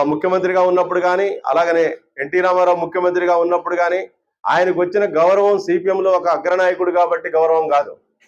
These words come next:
మొత్తం ఆంధ్రప్రదేశ్లో ప్రజల తరపున, అది కార్మిక వర్గం, వ్యవసాయ కార్మికులు, రైతాంగం, పేద ప్రజల తరపున ఆయన ప్రాతినిధ్యం వహించి ఆ రకమైనటువంటి ఔన్నత్యాన్ని సాధించినటువంటి కామ్రేడ్ బోడిపూడి గారు మనందరికీ తెలుసు.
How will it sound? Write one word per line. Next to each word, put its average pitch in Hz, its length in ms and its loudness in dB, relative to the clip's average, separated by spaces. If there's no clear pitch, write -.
మొత్తం 156 340 0
ఆంధ్రప్రదేశ్లో 196 760 0
ప్రజల 170 240 0
తరపున, 180 260 -2
అది 143 200 -2
కార్మిక 180 320 0
వర్గం, 180 260 0
వ్యవసాయ 165 320 2
కార్మికులు, 180 420 0
రైతాంగం, 180 560 0
పేద 180 160 0
ప్రజల 185 220 0
తరపున 185 300 0
ఆయన 175 200 2
ప్రాతినిధ్యం 202 600 2
వహించి 180 300 0
ఆ - 20 6
రకమైనటువంటి 175 580 -2
ఔన్నత్యాన్ని 170 600 0
సాధించినటువంటి 165 800 0
కామ్రేడ్ 151 360 -2
బోడిపూడి 160 360 -2
గారు 160 220 2
మనందరికీ 175 420 0
తెలుసు. 180 200 -2